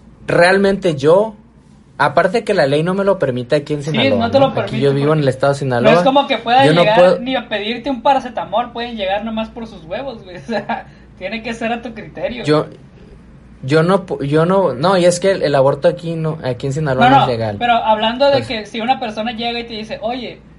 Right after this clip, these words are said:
Speaker 2: quiero un paracetamol", güey, no tengo por qué prescribirte ni el paracetamol, güey.
Speaker 1: Entonces, lo que yo hago y lo que, lo que, o sea, yo no les digo, n-, primero les digo, "No puedo hacerlo, no puedo darte esta receta.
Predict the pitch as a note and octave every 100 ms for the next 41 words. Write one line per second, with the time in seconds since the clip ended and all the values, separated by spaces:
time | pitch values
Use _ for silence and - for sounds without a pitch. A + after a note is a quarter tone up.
0 | - - G3+ A3+ B3+ B3 A#3 A3 E3 G3+
1 | A3+ - - - - - - - G3 G#3+
2 | G#3+ - - F3 F#3 G3+ G#3+ B3 A#3 A3+
3 | B3+ B3+ A#3 F#3 F#3+ A#3+ B3 A3+ A#3+ G#3+
4 | G#3+ F3+ D#3+ D#3 A3+ C#4+ D4 G#3 E3+ -
5 | - - - - - - - - - -
6 | - - C#3 C#3 D3 D3 F#3 F#3 - C#3+
7 | E3 D#3+ D#3 E3+ F#3 F#3+ G3+ G3+ F#3 E3
8 | D3+ C#3 C3 B2+ - B2+ C3 A#2+ A#2+ A#2
9 | A2+ A2 - A#2+ B2+ B2 D3+ F#3+ D#3 D#3
10 | D3+ C3+ A#2+ - - - - - - F3+
11 | A#3+ G#3+ G#3+ G#3 F#3 F#3+ G3 F3+ - E3
12 | F#3+ A3 C#4+ - - - - - D#3+ D#3+
13 | G3 G3+ F3 F#3 F#3 - C#3+ C3 - -
14 | F3+